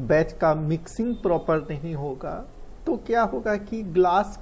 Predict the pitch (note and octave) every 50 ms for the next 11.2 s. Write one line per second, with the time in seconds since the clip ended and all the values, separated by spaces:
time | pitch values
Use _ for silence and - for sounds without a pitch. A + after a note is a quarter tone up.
0 | - - - A3+ A3 A3 - - G3+ F#3 F#3 F#3 G#3+ A3+ G#3 F#3 D3+ C#3+ - G#3
1 | G#3 G#3 G#3 - B3 B3+ C4 - - - G3+ F3+ F3+ F3 F#3 F#3 - G3+ F3+ D#3
2 | - - F3+ D#3+ C3 C#3 C3+ C3 B2 C#3+ C3 - - B2+ B2 A#2+ A2+ - B2+ A#2+
3 | - B2+ A#2+ A#2+ A#2 A#2+ B2 B2 - - - - - - - - - - - -
4 | - - - - F#3 G3 F#3+ G3+ G3 - - - - - B2 C#3 F#3 G3+ G#3 G3+
5 | G3 - F3 D#3 C#3 E3+ F3 F3+ F#3+ G3 - D3+ C3+ F#3+ F#3 F3 - - G3+ G#3+
6 | G#3 G3+ - - A3+ G#3 - G3 F#3 F3+ F3+ F3 F3+ F3 F3 - F#3 F#3+ G#3 G#3+
7 | G#3 A#3+ A#3+ A3 F#3 G3 A3 - - - - - - - F3+ F3 G3 B3+ D4+ D4
8 | - - - - F3+ E3+ F3 E3+ F#3 F#3 F#3 - D#3+ E3 D#3+ E3+ E3 E3 - -
9 | F3+ F3 E3+ E3 D#3+ D#3+ D#3 E3 F3 E3+ - - - - E3 D#3 D#3 D3 D3 -
10 | - F3+ D3+ C#3 D3 C#3+ C#3+ - D#3 C#3+ C#3+ C#3+ C#3+ C#3+ C#3 C#3 C#3 C3+ C3 C3
11 | C3 C3 -